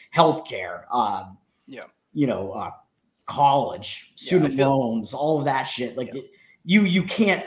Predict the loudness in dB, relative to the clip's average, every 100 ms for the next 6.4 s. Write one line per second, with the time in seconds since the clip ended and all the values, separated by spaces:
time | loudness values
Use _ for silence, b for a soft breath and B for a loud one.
0 | -10 0 2 2 0 -2 0 -2 -2 2
1 | 2 2 0 0 0 -2 -2 -2 -8 -8
2 | -4 -4 -4 -6 -10 -10 -10 -12 -16 -8
3 | -2 -2 -2 -4 -4 -4 -4 -6 -8 -10
4 | -10 -10 -12 -20 -20 _ b b 0 2
5 | 2 4 2 6 6 6 2 0 0 2
6 | 2 0 -2 -4